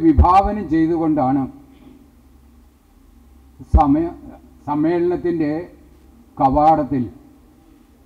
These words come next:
മഹത്തായ ഒരു സന്ദേശം പ്രദർശിപ്പിക്കുകയുണ്ടായി. നമുക്കെല്ലാവർക്കും അറിയാം,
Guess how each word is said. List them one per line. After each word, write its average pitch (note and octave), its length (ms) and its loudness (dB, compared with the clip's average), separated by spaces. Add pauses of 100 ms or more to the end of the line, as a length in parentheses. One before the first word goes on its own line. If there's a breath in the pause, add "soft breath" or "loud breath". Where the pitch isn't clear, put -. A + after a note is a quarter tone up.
(1200)
മഹത്തായ F#3 600 -2 (360)
ഒരു D#3+ 220 -2 (1300)
സന്ദേശം D#3+ 680 0 (1160)
പ്രദർശിപ്പിക്കുകയുണ്ടായി. D3 1160 -4 (1700)
നമുക്കെല്ലാവർക്കും D#3+ 800 -2
അറിയാം, C3+ 280 -2